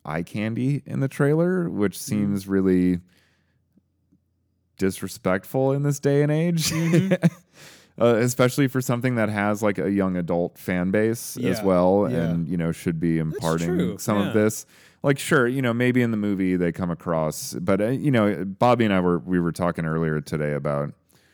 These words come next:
Speaker 1: you know, the mishaps of, of many things recently that have tried to impart, like, a female empowerment message
Speaker 2: Uh-huh.
Speaker 1: and have just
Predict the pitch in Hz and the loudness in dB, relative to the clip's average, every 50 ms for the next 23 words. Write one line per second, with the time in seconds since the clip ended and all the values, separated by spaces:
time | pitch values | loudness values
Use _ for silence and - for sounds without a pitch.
0 | _ _ _ _ _ _ _ _ _ _ _ - 73 73 69 73 73 - - 85 | _ _ _ _ _ _ _ _ _ _ _ -10 -8 -6 -6 -8 -8 -6 -4 -2
1 | 87 85 85 87 - - 87 80 76 73 - - - 76 71 - - - - 80 | 0 0 0 -2 -2 -4 -2 -2 -2 -2 -6 -8 -10 -12 -10 -10 -12 -10 -8 -8
2 | 78 76 76 - - - - 85 87 85 80 80 76 - - 87 82 82 78 76 | -8 -8 -10 -16 -16 -8 -4 -2 0 0 0 -2 -4 -4 -4 -2 -2 -2 -4 -4
3 | 78 80 80 80 - 82 67 69 80 78 76 78 78 73 - - 78 78 78 78 | -4 -4 -4 -4 -6 -8 -6 -4 -4 -4 -4 -4 -6 -8 -8 -8 -6 -4 -4 -6
4 | 76 - - 82 80 76 73 78 76 64 69 78 78 - - 80 82 78 - - | -6 -4 -4 -2 -2 -2 -2 -4 -4 -4 -4 -6 -8 -6 -6 -4 -4 -4 -4 -6
5 | 82 78 - 80 - - 90 82 80 78 76 73 78 82 78 78 80 82 80 82 | -8 -8 -8 -8 -6 -4 -2 -2 -2 -4 -4 -8 -8 -8 -6 -6 -4 -4 -4 -6
6 | 82 76 71 87 85 - 98 90 87 90 92 107 - - - - 127 139 147 143 | -6 -6 -6 -6 -6 -4 -4 -4 -4 -6 -8 -14 -16 -16 -14 -8 -6 -4 -4 -4
7 | 143 - _ _ - - 76 76 76 76 76 82 78 78 76 - - 80 73 - | -6 -10 _ _ -10 -6 -6 -4 -4 -6 -4 -4 -4 -4 -6 -6 -6 -6 -6 -8
8 | - | -10